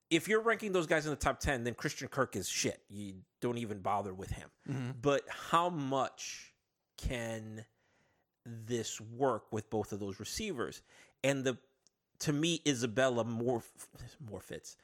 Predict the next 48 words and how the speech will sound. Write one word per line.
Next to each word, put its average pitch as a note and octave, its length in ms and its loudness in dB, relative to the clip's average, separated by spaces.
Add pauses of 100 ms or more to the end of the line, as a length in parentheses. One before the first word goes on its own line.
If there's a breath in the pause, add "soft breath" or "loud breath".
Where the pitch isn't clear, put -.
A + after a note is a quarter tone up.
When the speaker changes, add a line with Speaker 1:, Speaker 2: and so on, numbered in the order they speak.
(420 soft breath)
Speaker 1:
fits - 340 4
more D#3 320 4
into C#3+ 400 -2
that A2+ 280 0
scheme D#3 460 -2
of A#2 120 2
what B2 140 2
they A#2 100 0
want G#2+ 280 -4
to A#2 80 -8
do B2 540 4 (200 soft breath)
than A2+ 640 0 (100)
Hakeem A2 380 -4
Butler G#2+ 280 2
does. F2+ 200 -8
That's A2 140 2
not, A#2+ 140 2
I A#2+ 40 -4
mean, D#3+ 160 2
I E3+ 60 6
don't F3 180 4
like G3 180 6
Hakeem A#2+ 260 -4
Butler. F#2+ 220 0
Please A#2 220 -2
understand B2 460 4
that. F2+ 160 -4 (420 loud breath)
But C3 300 4 (100)
I A#2+ 100 6
just A#2+ 280 -4
think A#2+ 220 -6
that A2 340 2
Isabella A2 460 0
fits - 220 -8
more A#2 140 -2
in G#2+ 60 -2
what G#2 100 -4
they G#2 80 -4
want F#2+ 200 -4
to F#2+ 40 -10
do. G2 300 -2 (360 soft breath)
And C3+ 120 6
until C3+ 380 2
they A#2+ 120 2
can A#2 200 -6
develop G#2+ 440 0
Kyler G#2+ 320 -2
Murray, C#3+ 520 4